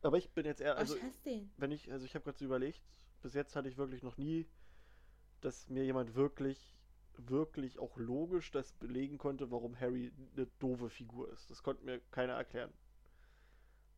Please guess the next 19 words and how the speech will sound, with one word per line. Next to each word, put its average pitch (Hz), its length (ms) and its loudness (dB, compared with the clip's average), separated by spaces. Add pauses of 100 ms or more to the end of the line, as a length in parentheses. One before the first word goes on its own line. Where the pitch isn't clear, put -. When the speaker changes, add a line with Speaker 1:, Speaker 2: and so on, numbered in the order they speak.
(160)
Speaker 1:
Meistens, 135 520 2
äh, - 40 -2
artet 131 600 4
das 131 140 2
dann 123 160 0
aus. - 260 -2 (400)
<laughs> - 120 -6 (840)
Speaker 2:
Okay. 226 380 2 (100)
Speaker 1:
D-, 131 140 2
dass 123 180 -4
es - 160 -14
dann 135 200 2
beleidigend 127 520 4
wird 127 280 4
oder 117 460 0
einfach 127 260 0
diese, 127 420 0
diese, 123 460 2
diesen 123 340 -8